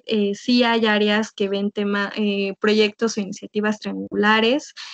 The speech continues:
iniciativas más triangulares, eh, pero en el caso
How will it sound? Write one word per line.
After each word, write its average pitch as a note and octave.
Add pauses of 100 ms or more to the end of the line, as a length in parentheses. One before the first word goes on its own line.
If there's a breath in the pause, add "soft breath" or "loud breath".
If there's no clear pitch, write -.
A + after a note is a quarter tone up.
(440 loud breath)
iniciativas A#3+
más A3+
triangulares, G#3+
eh, G3+
pero G#3+
en A3
el A3
caso B3+